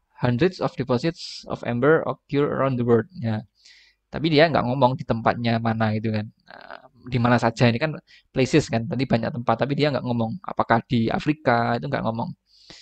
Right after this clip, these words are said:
Kemudian types of tree ya. Nah, di sini juga nggak ada ngomong tree-tree nih ya, pohon-pohonan ya. Ini hanya penjelas saja di sini ya, exclusively from pine trees ya.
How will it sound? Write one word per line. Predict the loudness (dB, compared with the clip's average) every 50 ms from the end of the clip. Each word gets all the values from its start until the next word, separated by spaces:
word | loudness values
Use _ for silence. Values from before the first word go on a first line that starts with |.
| -20 -20 -20 -20 -20 -20 _ _
Kemudian | -2 2 2 2 2 2 2
types | 2 2 4 4 0
of | 0 2 4
tree | 4 6 6 6 6
ya. | 4 4 2
Nah, | 2 2 2
di | 2 2 0
sini | -2 2
juga | 2 2 2
nggak | 2 2 2 2
ada | 2 0 -2
ngomong | -2 -2 -2 -2 -2 -2
tree-tree | 0 2 2 2 2 2 2 2 2 2
nih | 0
ya, | -2 -2 -2 -2
pohon-pohonan | 0 0 0 2 2 2 2 2 2 2 2 2 0 0
ya. | -2 -4 -4 -8 _ -12
Ini | -8 -4 -2 -2 0
hanya | 0 0 0 0 0 -2 _ _ _ _ _ _ _
penjelas | -4 -2 0 2 4 4 4 4
saja | 2 2 2 2 2 2
di | 0 -4
sini | -4 -4 -2 -2 -2 -2
ya, | -2 -2 -2 -4 -4
exclusively | -8 -10 -8 -4 -4 -4 -4 -6 -8 -4 0 2 2 2 2
from | 0 -2 -2 0
pine | 2 2 4 4 4 0 0
trees | 2 4 4 4 2 0 -4 -14 -16 -18 -20 _ -20
ya. | -18 -18 -18 -18